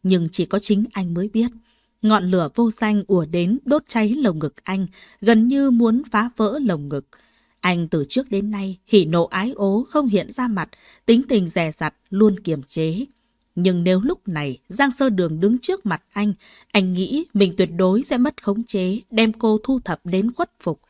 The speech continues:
Tạ Tân Bắc xoay người đi ra ngoài. Trợ lý, thư ký và quản gia đều ở dưới lầu im lặng chờ đợi, gương mặt không có chút cảm xúc, lạnh giọng dặn dò thư ký: "Đổi toàn bộ người hầu của biệt thự đi."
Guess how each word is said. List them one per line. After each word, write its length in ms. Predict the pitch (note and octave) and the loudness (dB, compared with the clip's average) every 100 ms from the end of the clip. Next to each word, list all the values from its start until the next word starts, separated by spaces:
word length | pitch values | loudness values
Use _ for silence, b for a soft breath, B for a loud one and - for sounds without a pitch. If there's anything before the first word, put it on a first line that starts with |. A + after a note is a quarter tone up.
| b b b b b | b b b b b
Tạ 120 | - F3 | -2 0
Tân 220 | F3+ E3+ | -2 -4
Bắc 220 | C#4+ - | -6 -6
xoay 240 | - A3+ | -2 0
người 280 | G#3 F3 D3+ | 0 0 -2
đi 200 | C#3+ G3+ | -2 -4
ra 200 | F#3+ F#3+ | -2 -6
ngoài. 360 | E3+ D3+ C3+ - _ _ _ _ _ | -6 -8 -10 -14 _ _ _ _ _
Trợ 160 | - - | -4 -2
lý, 340 | F3 F3 F3+ | 0 -2 -2
thư 200 | - G3 G3 | 2 0 2
ký 300 | F3 E3+ C4 | -4 -2 -2
và 120 | F#3+ | -4
quản 240 | E3 D#3+ C#3+ | -4 -6 -8
gia 320 | - G3 F#3 | -4 -2 -2
đều 220 | E3+ E3+ | 0 -2
ở 180 | - E3 | -2 -6
dưới 260 | D3+ F#3 G#3+ | -2 -2 0
lầu 340 | A3+ E3+ D3+ | 0 -2 -4
im 200 | - C4 | -2 -2
lặng 220 | A3 F3 - | 0 -4 -6
chờ 180 | - D#3+ | -6 -6
đợi, 240 | D3 D3+ - b b b b | -4 -8 -8 b b b b
gương 200 | A#3 C4+ | 0 2
mặt 200 | G3 - | 0 0
không 140 | B3+ | -4
có 120 | B3+ C#4 | -2 -2
chút 160 | F#4 F#4+ | -4 -4
cảm 220 | - D#3+ | -4 -6
xúc, 240 | C#3 D4 E4+ | -4 -6 -6
lạnh 220 | F#3+ F3 | -4 -6
giọng 240 | E3 E3 - | -4 -8 -6
dặn 160 | D#3+ C#3 | -10 -8
dò 200 | D#3+ C#3 | -10 -8
thư 180 | F3+ E3 | -8 -8
ký: 320 | D#3 D3+ G3 b b b | -6 -6 -8 b b b
"Đổi 240 | G3 G3+ F3+ | 2 4 4
toàn 260 | F#3 F3 | 0 0
bộ 160 | F3 F3 | 0 0
người 180 | F3 E3+ | 0 0
hầu 160 | D#3+ | -2
của 120 | D3 D3+ | -4 -4
biệt 200 | D#3+ - | -6 -4
thự 180 | D#3+ - | -6 -4
đi." 220 | E3+ D#3 | -6 -8